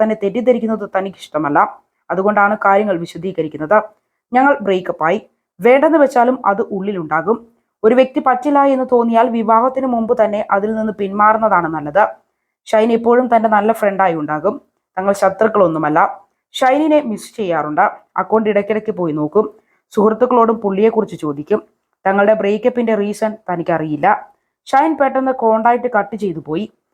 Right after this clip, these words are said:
കാരണം എന്താണെന്ന് അറിയാൻ കോണ്ടാക്ട് ചെയ്യാൻ ശ്രമിക്കുന്നുണ്ട്. ആൾക്ക് എപ്പോഴും പ്രധാനം സിനിമയാണ്. ഫിലിം ചെയ്യണമെന്നാണ് ആഗ്രഹം.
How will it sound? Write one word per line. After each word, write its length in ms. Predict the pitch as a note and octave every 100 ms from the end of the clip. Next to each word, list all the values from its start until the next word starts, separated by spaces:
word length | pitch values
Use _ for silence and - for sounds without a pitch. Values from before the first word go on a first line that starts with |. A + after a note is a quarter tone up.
| _ -
കാരണം 340 | G3+ G#3+ B3
എന്താണെന്ന് 400 | A#3 A#3 A#3+ A#3+
അറിയാൻ 260 | A3+ A3 A3+
കോണ്ടാക്ട് 480 | A3+ G#3 G#3 A#3 A#3+
ചെയ്യാൻ 300 | A#3 A3 F3+
ശ്രമിക്കുന്നുണ്ട്. 720 | - E3+ E3 F3 E3 D3+ G#3 - _ -
ആൾക്ക് 440 | A#3 C4+ D4+ D#4+ C#4+
എപ്പോഴും 460 | A3+ A3+ C4 C4+ A#3+
പ്രധാനം 420 | A3+ A3+ A3+ A3
സിനിമയാണ്. 640 | - F3 F3+ F#3 D#3 E3+ - - _ -
ഫിലിം 260 | G#3 A#3
ചെയ്യണമെന്നാണ് 720 | A#3 A3+ G#3+ A#3 A3 G#3+ G#3 -
ആഗ്രഹം. 460 | D#3+ D#3 D#3 F3+